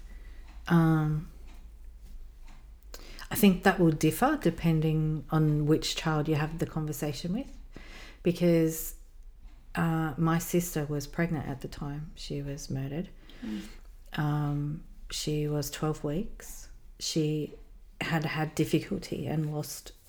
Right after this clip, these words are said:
Speaker 1: a, a child probably about twelve months before, and it was a genetic thing. Um, <clears throat> and so w-, she was very scared of this pregnancy because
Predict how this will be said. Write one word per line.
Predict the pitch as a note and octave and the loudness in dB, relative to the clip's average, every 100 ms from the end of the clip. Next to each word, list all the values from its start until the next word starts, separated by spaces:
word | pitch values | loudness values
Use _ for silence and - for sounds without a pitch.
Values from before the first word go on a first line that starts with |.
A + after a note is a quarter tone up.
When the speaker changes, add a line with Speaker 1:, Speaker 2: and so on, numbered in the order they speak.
| - | -6
Speaker 1:
a, | D#3 C#3+ D3 - - | -4 -2 -6 -8 -6
a | D3 | -6
child | - D3 C#3+ D3 C#3+ - - - - - - - - _ _ - - - - - - - - - _ - - | -4 -2 -2 -2 -4 -10 -16 -20 -20 -20 -20 -20 -20 _ _ -20 -20 -20 -20 -20 -20 -20 -20 -20 _ -20 -18
probably | - E3+ E3 | -6 2 4
about | D3+ - | 4 0
twelve | - D#3 | -2 -2
months | E3 E3 - | -2 -4 -4
before, | C#3+ C3+ D3 C#3+ C#3+ - | -6 -2 0 0 -2 -2
and | D3+ | 0
it | |
was | D3+ D3 | 2 2
a | |
genetic | D3 D3 D3 C#3 C#3+ - | 2 2 2 2 -2 -6
thing. | - C3+ C3+ - - - - - - - - - | -2 -2 -2 -10 -20 -18 -18 -20 -20 -20 -16 0
Um, | D3+ C#3+ C#3+ - - | 4 4 2 -2 2
<clears throat> | - C4 G#3 - - - - - - - - - | 12 12 12 12 4 -14 -20 -20 -20 -20 -4 4
and | E3+ D#3 | 6 6
so | - D#3+ D3+ D3 B2+ - - - - - - - | 4 4 4 2 -2 -12 -20 -20 -20 -20 -18 -2
w-, | F#3 F3+ - | 0 0 2
she | - D#3 | 6 6
was | D3 | 6
very | E3 D#3 | 4 2
scared | D3 - - - D3 C#3+ C3+ - | 0 -6 -4 0 0 0 -4 -8
of | C3 - | -8 -4
this | - | -4
pregnancy | - F3+ F#3+ - C#3+ | -2 0 0 -2 -6
because | C#3+ C#3+ D3+ D3 C#3+ - | -6 -8 -8 -8 -8 -14